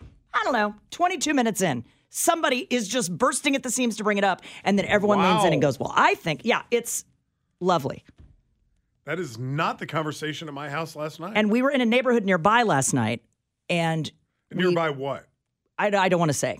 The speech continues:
Speaker 1: but we were nearby.
Speaker 2: Nearby where they live?
Speaker 1: And somebody said, "I mean, you know, we can just talk." And I go, No,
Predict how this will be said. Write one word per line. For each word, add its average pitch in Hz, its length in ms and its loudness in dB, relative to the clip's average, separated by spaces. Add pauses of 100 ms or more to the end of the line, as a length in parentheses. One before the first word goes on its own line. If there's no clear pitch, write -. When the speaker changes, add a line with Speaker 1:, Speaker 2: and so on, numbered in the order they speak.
(120)
Speaker 1:
but 180 140 -6
we 220 100 2
were 226 100 4
nearby. 160 480 4 (300)
Speaker 2:
Nearby 156 380 -2
where 139 180 -2
they 127 160 -6
live? 127 240 -6
Speaker 1:
And 220 160 4
somebody 269 340 2
said, 208 380 2
"I 180 80 4
mean, 170 160 0
you 156 80 0
know, 233 240 2
we 185 80 2
can 170 100 0
just 160 140 0
talk." 190 180 4
And 220 120 4
I 208 80 4
go, 196 80 2
No, 190 480 2